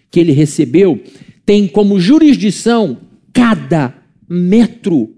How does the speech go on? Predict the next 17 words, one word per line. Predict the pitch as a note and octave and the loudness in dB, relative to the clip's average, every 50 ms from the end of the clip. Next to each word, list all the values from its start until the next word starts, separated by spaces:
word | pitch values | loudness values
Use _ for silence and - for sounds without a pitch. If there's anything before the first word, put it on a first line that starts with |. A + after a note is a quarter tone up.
| _ _ _ _ _ | _ _ _ _ _
quadrado | - G3 F#3+ D3+ - E3 F3+ F#3 E3+ D3 C#3+ C#3+ A#2+ A#2 - _ _ _ | -6 -6 -6 -2 -2 0 0 0 0 -2 -6 -8 -8 -10 -14 _ _ _
das | C3+ E3+ F#3 E3+ - | -4 -4 -4 -4 -6
galáxias. | C#3 D3 F#3 F3+ F3+ F#3 F#3+ F3+ F3 - - - - A#2 F#2+ F#2 - - - | -6 -4 -2 0 0 0 0 -2 -4 -6 -8 -6 -6 -6 -6 -6 -10 -14 -12
Olha | A2+ C#3+ E3+ F3 D#3 C#3 | -8 -6 -6 -4 -4 -4
que | - C#3+ | -4 -6
exagero. | B2+ A#2 B2+ A#2+ G2 B2+ D#3 D#3+ - | -6 -4 -6 -6 -4 -6 -8 -8 -6
É | - C#3+ E3+ F3+ | -4 -2 0 0
isso, | E3 F3+ A3 A#3+ - - - - G#3 - - _ _ _ | 2 2 2 0 -2 -4 -8 -8 -8 -8 -8 _ _ _
porque | _ _ - | _ _ -6
você | - - | -4 -2
vai | F#3 G#3 G3+ | 0 0 0
ver | E3+ F3 G3+ A3 G3 - - - _ _ _ | 2 2 0 0 -2 -4 -10 -20 _ _ _
o | D3+ D3 | -6 -6
que | - | -4
significa | - - G3+ F#3 G3 F#3 F3 - G3+ A3+ - - D#3 - - | -6 -4 -2 0 0 0 0 0 -2 -2 -2 -2 -6 -4 0
Uranus. | E3+ F3 F#3 G3 A3+ A3+ F#3+ B2 - - - - _ _ _ _ _ _ _ _ - - - - - - - - | 0 2 2 2 2 2 0 -2 -6 -10 -18 -20 _ _ _ _ _ _ _ _ -20 -20 -20 -20 -20 -20 -20 -8
Significa | - - F3+ G3+ A3 G#3+ - A#3+ A#3 - A3+ | -4 -2 0 2 0 2 0 0 0 0 -2